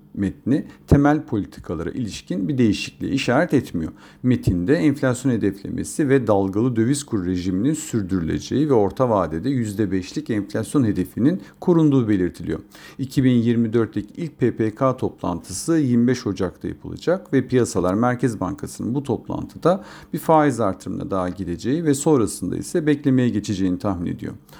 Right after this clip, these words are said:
Dolar kuru iki bin yirmi üç yılını yirmi dokuz nokta kırk yedi seviyesinden tamamlarken kurdaki yıllık artış yüzde elli yedi buçuk seviyesinde gerçekleşmiş oldu.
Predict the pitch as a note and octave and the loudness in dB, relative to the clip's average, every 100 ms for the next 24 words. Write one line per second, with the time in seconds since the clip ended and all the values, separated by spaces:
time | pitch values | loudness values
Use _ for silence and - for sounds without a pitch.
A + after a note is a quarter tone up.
0 | - - C#3 C#3+ C#3+ C#3 C#3 F#2 G#2 - | -20 -10 4 6 6 4 0 -6 -4 -6
1 | C3+ B2+ A#2+ A#2+ A#2+ A#2+ C3+ C3+ - F2+ | -6 -2 0 2 2 2 0 0 -4 -4
2 | G#2+ D3 C3+ A#2 A#2+ A2+ A2+ G2 F#2 G2+ | -2 0 0 0 -2 -6 -8 -8 -6 -8
3 | - A2+ B2+ A#2+ - F2+ F2 - F#2+ G2 | -8 -2 0 0 -2 -2 -2 -2 -4 0
4 | C3+ A#2 F#2 F2 F2 - D3+ D3+ - A2+ | 2 2 0 -4 -6 0 0 0 0 0
5 | G2 F2+ G2 C3 B2 A#2+ G#2 E2+ - E3 | 0 -2 0 2 2 2 0 0 -2 -2
6 | - A2+ A#2+ B2 B2 A#2+ G#2+ - - - | 0 0 2 2 2 2 -2 -6 -12 -2
7 | C3 G2 F#2 G#2 A2 B2+ A#2 - A2 - | 2 2 -2 -2 0 0 0 -6 -6 -2
8 | C3+ - F2+ - | -2 0 0 -2